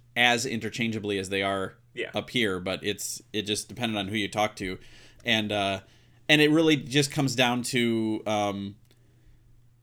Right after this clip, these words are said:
Speaker 1: well, I mean, some people, I guess, maybe tradition, but I know there are lots of chefs that are like, "I'm not gonna cook that inside the bird because I, uh, I don't trust that it's gonna get done."
Speaker 2: Two things happen, or have the potential to happen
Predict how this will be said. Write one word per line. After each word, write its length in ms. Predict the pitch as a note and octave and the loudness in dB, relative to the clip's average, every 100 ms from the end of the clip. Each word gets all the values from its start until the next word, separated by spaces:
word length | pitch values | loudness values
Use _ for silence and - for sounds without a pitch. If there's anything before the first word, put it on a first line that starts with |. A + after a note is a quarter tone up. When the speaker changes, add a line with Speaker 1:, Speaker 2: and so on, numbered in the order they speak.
| - | 0
Speaker 1:
well, 140 | D#3 | 4
I 40 | D3+ | 6
mean, 140 | D3+ | 4
some 180 | C#3 F#3+ | 2 0
people, 220 | F3 C#3+ | 0 2
I 60 | B2+ | 2
guess, 200 | B2 B2+ | 2 0
maybe 220 | B2 A#2 | -2 -2
tradition, 500 | A#2+ A2+ B2 A#2+ G#2+ | -2 0 0 -2 -2
but 140 | G#2+ | 0
I 80 | A2 | 0
know 260 | A#2+ A#2+ A#2 | 2 2 2
there 180 | A#2 A#2 | 2 2
are 80 | |
lots 400 | A2+ A#2 B2+ C3 | 2 4 4 2
of 120 | B2+ - | -2 -2
chefs 300 | B2 G#2+ - | 0 0 0
that 100 | A2 | 0
are 80 | |
like, 240 | G#2+ G#2 G#2 | 2 0 0
"I'm 140 | A#2 | 0
not 180 | A#2+ A#2+ | 2 0
gonna 140 | B2 A2+ | 0 -2
cook 240 | B2+ A#2 | -2 0
that 160 | A2+ F#2+ | 0 0
inside 280 | - G#2 G2 | -2 -2 -2
the 40 | |
bird 280 | F#2+ G2+ F#2+ | -2 -2 -4
because 260 | G2 G#2 G2+ | -8 -4 0
I, 280 | G2+ G2 - - - | 0 0 -6 -20 -12
uh, 160 | C#2+ D2 - | -10 -8 -4
I 120 | G#2+ | -4
don't 320 | G2+ G2+ - | -2 -4 -6
trust 380 | - G#2 F#2+ - | -4 -2 -2 -4
that 120 | F#2+ | -6
it's 140 | F2 - | -6 -6
gonna 180 | F#2 | -8
get 220 | F#2 G2 - | -6 -8 -6
done." 240 | D#2 G2+ - _ _ _ - | -8 -8 -14 _ _ _ -8
Speaker 2:
Two 160 | B3 | -6
things 240 | C4+ D4 - | -4 -4 0
happen, 340 | B2 - F#2 - _ - - - _ _ _ _ _ _ _ _ - | 0 -2 -10 -20 _ -20 -20 -20 _ _ _ _ _ _ _ _ -2
or 280 | F3 E3 - - | 2 2 2 -4
have 220 | E3 D3+ | 0 0
the 60 | D3 | -2
potential 380 | C#3 C#3 C3 A#2+ | -4 -4 -4 -10
to 60 | |
happen 260 | A#2 G#2+ | -8 -8